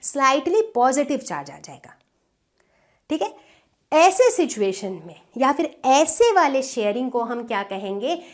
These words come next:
इसे हम कहेंगे पोलर कोवेलेंट बॉन्ड, ठीक है? मतलब हम कहेंगे कि इस बॉन्ड में पोलैरिटी डेवलप हो गई है, ठीक है? अब देखो, ये जो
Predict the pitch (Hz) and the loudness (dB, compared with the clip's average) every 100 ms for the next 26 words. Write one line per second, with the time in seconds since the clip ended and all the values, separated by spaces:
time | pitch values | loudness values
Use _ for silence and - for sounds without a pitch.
0 | - 302 392 339 269 208 214 208 302 311 | -8 -2 -2 -2 -4 -6 -6 -6 -8 -10
1 | - 262 254 254 285 359 381 - 214 190 | -6 -2 0 0 0 0 -2 -4 -4 -2
2 | 185 214 277 190 160 135 131 - _ _ | -4 -6 -8 -8 -10 -12 -16 -20 _ _
3 | _ _ _ _ _ 339 349 226 226 262 | _ _ _ _ _ -6 -4 -6 -6 -6
4 | 262 262 240 247 339 339 339 226 196 240 | -6 -6 -6 -4 -4 -2 -4 -4 -2 0
5 | 302 370 302 196 214 330 - - - 294 | 2 2 2 -2 -4 -6 -10 -20 -4 0
6 | 294 269 269 302 381 381 285 226 190 - | 4 4 4 2 2 4 2 2 -4 -6
7 | 165 143 139 143 - _ _ _ _ _ | -10 -10 -16 -18 -20 _ _ _ _ _
8 | _ _ _ 339 381 392 - _ _ _ | _ _ _ -6 -4 -6 -14 _ _ _
9 | _ _ _ 220 190 170 - - _ - | _ _ _ -6 -4 -6 -10 -20 _ -20
10 | - - _ _ 285 359 | -20 -20 _ _ 2 4